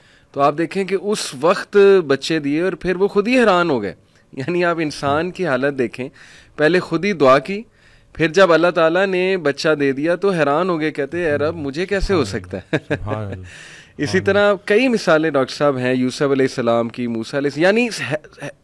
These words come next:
Speaker 1: सैड एंडिंग तो है ही नहीं।
Speaker 2: बिल्कुल,
Speaker 1: मैं
Speaker 2: बिल्कुल।
Speaker 1: हमेशा उन्हें समझाता हूँ कि देखो अल्लाह से उम्मीद, इंसान से लगाओगे तो सैड एंडिंग है, वो फिर सैड होगे। अल्लाह से उम्मीद लगाओगे तो कोई ना कोई रिप्लेसमेंट आ जाएगी, कोई ना कोई राहत आ जाएगी,
Speaker 2: सुभान अल्लाह।
Speaker 1: कहीं से कुछ आ जाएगा,
Speaker 2: सुभान अल्लाह।
Speaker 1: अल्लाह संभाल लेगा।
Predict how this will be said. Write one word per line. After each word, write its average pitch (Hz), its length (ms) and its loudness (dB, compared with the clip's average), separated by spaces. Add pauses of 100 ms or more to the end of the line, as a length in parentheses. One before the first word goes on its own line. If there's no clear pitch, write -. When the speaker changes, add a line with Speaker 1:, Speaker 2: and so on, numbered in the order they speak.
Speaker 1:
सैड 220 520 4
एंडिंग 226 360 4
तो 247 160 6
है 196 180 6
ही 220 60 4
नहीं। 147 140 -2
Speaker 2:
बिल्कुल, 101 380 -16
Speaker 1:
मैं - 240 -18
Speaker 2:
बिल्कुल। 160 160 0
Speaker 1:
हमेशा 175 320 0
उन्हें 196 160 0
समझाता 165 400 -4
हूँ 185 80 -4
कि 175 40 -4
देखो 170 180 -4
अल्लाह 175 460 4
से 233 160 2
उम्मीद, 170 320 2
इंसान 180 460 0
से 247 160 0
लगाओगे 170 420 0
तो 170 120 -6
सैड 117 320 0
एंडिंग 92 300 -6
है, - 60 -20 (480)
वो 165 80 -2
फिर 170 140 -2
सैड 123 340 4
होगे। 90 240 -8 (500)
अल्लाह 220 300 6
से 269 160 0
उम्मीद 233 300 2
लगाओगे 214 520 6
तो 226 240 -4 (140)
कोई 240 240 4
ना 262 120 6
कोई 233 180 2
रिप्लेसमेंट 175 680 0
आ 175 140 4
जाएगी, 175 460 0
कोई 185 280 0
ना 202 120 0
कोई 190 220 -2
राहत 156 380 0
आ 160 120 4
जाएगी, 156 320 -2
Speaker 2:
सुभान 165 160 -2
अल्लाह। 95 160 -10
Speaker 1:
कहीं 185 260 -2
से 202 160 -6
कुछ - 280 -4
आ 123 120 0
जाएगा, 113 300 -4
Speaker 2:
सुभान - 220 -16
अल्लाह। - 140 -18
Speaker 1:
अल्लाह 165 240 0
संभाल 120 440 -4
लेगा। 98 240 -10